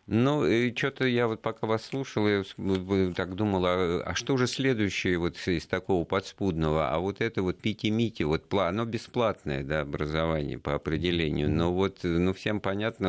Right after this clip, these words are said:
Speaker 1: это уже, так сказать, в развитии разговора, что и нанимать надо репетиторов, э, потом стало вот в шестидесятые годы, я так думаю, вот когда я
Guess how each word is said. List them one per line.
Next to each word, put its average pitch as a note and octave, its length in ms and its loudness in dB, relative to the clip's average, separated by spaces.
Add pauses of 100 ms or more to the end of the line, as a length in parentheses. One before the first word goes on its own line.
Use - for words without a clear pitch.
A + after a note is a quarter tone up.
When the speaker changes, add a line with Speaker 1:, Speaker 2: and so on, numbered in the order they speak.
Speaker 1:
это E2 240 0
уже, D2+ 220 -4
так - 220 -8
сказать, - 280 -8
в C#2 180 -14
развитии D#2 500 -2
разговора, E2 600 -2
что D#2 380 -2 (640)
и D2+ 380 0
нанимать F2+ 540 2
надо D2 240 -2
репетиторов, C#3 840 -2
э, A2 340 2 (220)
потом G#2 320 0
стало F#2 360 -2
вот E2+ 160 -4
в - 60 -16
шестидесятые F2+ 880 -4
годы, E2+ 360 0
я D#2+ 160 0
так D#2+ 240 -6
думаю, D#2+ 320 2
вот D2+ 160 -8
когда D2+ 200 -2
я D2 180 0